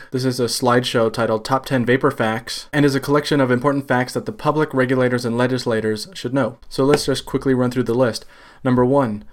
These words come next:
vapor products are not tobacco products. They contain zero tobacco and are significantly different. Number two, vapor products do not combust like cigarettes, which is why they are ninety-five percent less harmful than smoking. Number three, vapor products do not pose the same public harm as smoking,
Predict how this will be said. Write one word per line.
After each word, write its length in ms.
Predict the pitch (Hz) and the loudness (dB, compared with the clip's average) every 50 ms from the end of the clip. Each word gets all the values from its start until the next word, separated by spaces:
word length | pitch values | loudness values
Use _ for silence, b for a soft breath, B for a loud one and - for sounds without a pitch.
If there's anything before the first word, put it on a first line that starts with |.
| b b b b b | b b b b b
vapor 320 | - 123 135 143 - - - | 0 2 2 4 4 2 0
products 400 | - 135 123 117 120 117 - - | 2 2 2 2 2 -2 -4 -6
are 120 | - 120 | -4 -2
not 220 | 113 110 110 110 | -2 0 -2 -2
tobacco 320 | - 127 135 143 147 - 127 | -2 -2 0 0 0 -2 -2
products. 640 | 104 - 120 107 101 92 - - - - - - - - - - - | -2 -2 -4 -4 -4 -4 -10 -12 -14 -14 -14 -16 -18 -20 -20 -4 -2
They 100 | 123 120 | -2 0
contain 320 | 131 123 120 123 117 113 | 0 0 0 -2 -4 -2
zero 200 | 107 131 135 143 | 2 2 2 2
tobacco 560 | 139 139 120 131 127 123 123 135 135 131 120 - - | 2 0 0 0 0 0 4 4 4 4 4 0 -4
and 200 | 139 135 131 127 | -2 0 0 0
are 160 | - 131 123 | 0 0 -2
significantly 680 | - - 120 113 117 131 127 - - 123 117 110 117 110 | 0 -2 -2 -2 -2 -2 -2 -2 -4 -4 -4 -4 -4 -2
different. 360 | 101 123 - - 107 107 - - - | -2 -2 -2 -2 -6 -6 -8 -14 -10
Number 220 | - 117 110 107 113 | -6 -6 -4 -4 -4
two, 440 | 107 - - 165 139 104 98 107 - - - | -4 -2 -2 -2 -2 -2 -4 -10 -14 -14 -12
vapor 300 | - 120 127 127 127 131 | -2 0 0 0 2 -2
products 420 | 120 - 135 127 123 123 123 - - | -2 0 0 2 2 0 -2 -4 -6
do 140 | - 123 | -4 -2
not 240 | 113 117 135 143 139 | 0 0 0 0 -2
combust 380 | - 123 107 113 113 107 - - | -4 -4 -4 -2 -4 -4 -4 -4
like 180 | 110 110 107 | -6 -4 -6
cigarettes, 580 | - - 143 135 131 110 98 - - - - - - - | -4 -4 -4 -2 -2 -2 -4 -6 -12 -18 -18 -18 -12 -10
which 160 | 117 113 - | -10 -6 -6
is 120 | 117 107 | -6 -4
why 160 | 113 110 110 | -2 -2 -2
they 120 | 107 113 110 | -2 -2 -2
are 120 | 104 107 | -2 -2
ninety-five 400 | 110 120 120 120 113 123 113 107 | -2 -2 -2 -2 -2 -2 -4 -4
percent 260 | - 113 - 123 110 | -4 -6 -6 -6 -6
less 200 | 117 117 113 110 | -4 -4 -4 -2
harmful 280 | - 131 131 131 - 113 | 0 0 0 0 0 -2
than 140 | 107 110 107 | -4 -4 -4
smoking. 420 | - - 123 131 - 113 107 104 - b b b b b b b b b b b b b b b | -2 -4 -4 -2 -4 -6 -8 -8 -12 b b b b b b b b b b b b b b b
Number 220 | - 117 117 110 110 | -8 -6 -4 -4 -4
three, 440 | - 135 151 151 147 127 104 104 b b b b b b b - | -2 -2 0 0 0 -2 -4 -6 b b b b b b b 0
vapor 260 | 127 135 143 160 147 | 0 2 4 2 0
products 460 | - - 131 117 113 113 113 113 - | 2 0 -2 -2 0 -2 -4 -4 -6
do 100 | - 117 | -4 -4
not 160 | 113 113 - | -4 -4 -4
pose 220 | - - 117 110 113 | -4 -6 -6 -4 -6
the 100 | 117 107 | -8 -8
same 220 | - 120 110 110 | -6 -6 -6 -6
public 360 | 104 127 127 110 117 117 117 | -4 -4 -2 -2 -2 -4 -4
harm 340 | - 127 135 143 131 123 123 | -2 -2 0 2 2 0 -2
as 200 | 123 123 120 117 | -2 -4 -8 -8
smoking, 560 | - - 127 131 147 - 120 104 101 104 - | -4 -2 0 0 0 -2 -4 -6 -6 -8 -12